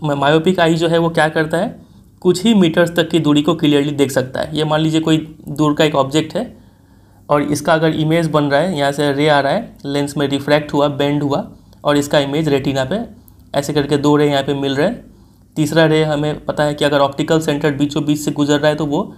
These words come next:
मुड़ता नहीं है, वो सीधा ही निकल जाता है, ठीक है। तो ऐसे करके तीनों रे यहाँ पे मिल रहे हैं, मतलब इमेज जो है वो रेटिना पे बन रहा है और उस ऑब्जेक्ट को और उस, मतलब ह्यूमन को, इंसान को वो इमेज क्लि-,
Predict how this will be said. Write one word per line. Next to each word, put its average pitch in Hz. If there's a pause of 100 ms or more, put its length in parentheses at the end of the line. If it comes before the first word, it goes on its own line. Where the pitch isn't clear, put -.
(280)
मुड़ता 151
नहीं 135
है, 127
वो 135
सीधा 147
ही 151
निकल 139
जाता -
है, - (640)
ठीक 202
है। - (1080)
तो 160
ऐसे 156
करके 170
तीनों 165
रे 170
यहाँ 151
पे 165
मिल 156
रहे 160
हैं, 180
मतलब 143
इमेज 151
जो 151
है 165
वो 175
रेटिना 143
पे 156
बन 147
रहा 147
है -
और -
उस 156
ऑब्जेक्ट 156
को 175 (300)
और 156
उस, -
मतलब 151
ह्यूमन 165
को, 135 (340)
इंसान 160
को 170 (240)
वो 147
इमेज 156
क्लि-, 147